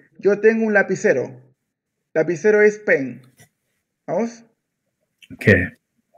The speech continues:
Speaker 2: Yo tengo un lapicero.
Speaker 1: Muy bien, perfecto, ¿ok? Ahora, eh, vamos con, eh, plural. Solamente en plural, tú tienes que aumentar acá en un,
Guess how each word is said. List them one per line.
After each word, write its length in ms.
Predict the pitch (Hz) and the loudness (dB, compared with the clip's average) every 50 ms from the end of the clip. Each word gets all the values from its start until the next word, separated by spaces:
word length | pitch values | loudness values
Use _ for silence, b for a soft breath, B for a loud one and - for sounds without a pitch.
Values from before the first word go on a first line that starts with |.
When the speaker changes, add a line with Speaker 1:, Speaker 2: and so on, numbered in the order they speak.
| _ _ _ _ B B B B B B - | _ _ _ _ B B B B B B 2
Speaker 2:
Yo 160 | - 117 113 110 | 4 4 6 8
tengo 320 | 127 131 143 135 139 135 | 8 10 10 10 10 10
un 120 | 127 123 | 10 10
lapicero. 760 | 120 123 120 117 - 123 113 - - 117 107 101 101 95 95 101 | 10 8 8 6 6 4 4 6 8 8 8 8 8 6 2 2
Speaker 1:
Muy 380 | - 147 143 151 151 151 143 139 | -4 -8 -8 -6 -6 -4 -4 -4
bien, 360 | 135 139 139 139 143 135 127 117 | -4 -4 -2 -2 -2 -2 -4 -8
perfecto, 580 | 127 120 120 - - 156 139 - - - - - - - - | -12 -14 -12 -4 -2 -2 -2 -4 -8 -20 -20 -20 -20 -20 -14
¿ok? 100 | - 147 147 180 233 254 b b b b b b b | -6 -2 -2 -2 -2 -4 b b b b b b b
Ahora, 460 | - 139 143 147 143 127 113 - - 131 - _ _ _ _ _ _ _ _ _ - - | -6 -4 -2 0 0 0 -2 -4 -10 -14 -20 _ _ _ _ _ _ _ _ _ -8 -2
eh, 280 | 151 156 156 160 160 156 | 0 0 2 2 2 2
vamos 320 | 185 208 240 269 269 - | 2 2 2 2 -2 -2
con, 640 | - 240 208 196 190 190 190 185 185 180 180 170 - _ _ _ _ _ | -2 -2 0 0 -2 -4 -6 -8 -10 -10 -12 -14 -18 _ _ _ _ _
eh, 360 | - 170 165 165 165 165 170 165 170 | -6 0 2 4 4 4 2 2 0
plural. 380 | 185 208 233 277 294 262 185 | 2 4 4 4 4 2 -2
Solamente 460 | 160 - 226 240 240 240 269 262 247 277 | -4 -4 -2 -2 0 0 0 0 -2 -4
en 80 | 226 | -4
plural, 340 | 226 220 220 233 247 285 466 539 554 - _ _ _ _ | 0 2 2 4 4 2 0 -4 -12 -16 _ _ _ _
tú 120 | - 254 226 | -10 -6 -4
tienes 180 | 233 233 233 | -2 -2 -2
que 60 | 233 | -2
aumentar 320 | 226 196 180 180 196 202 208 | -2 -4 -4 0 0 0 0
acá 520 | 202 202 208 208 233 269 - - - _ - | 0 0 0 0 0 -2 -6 -12 -20 _ -12
en 180 | 175 175 175 190 | -10 -8 -2 0
un, 400 | 214 247 269 - - - _ | 0 0 0 -2 -12 -20 _